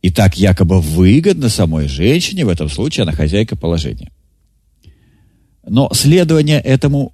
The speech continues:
мифу или этой игре мало кого из женщин сделало счастливыми.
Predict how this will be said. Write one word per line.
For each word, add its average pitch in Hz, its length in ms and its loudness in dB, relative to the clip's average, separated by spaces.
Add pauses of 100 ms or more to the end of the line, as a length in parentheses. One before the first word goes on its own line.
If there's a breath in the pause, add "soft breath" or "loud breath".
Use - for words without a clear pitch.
мифу 131 640 -2
или 82 260 -2
этой 107 300 0
игре 185 380 0
мало 151 400 0
кого 123 300 0
из 92 80 2
женщин 151 500 -4
сделало 123 480 -2
счастливыми. 80 600 -4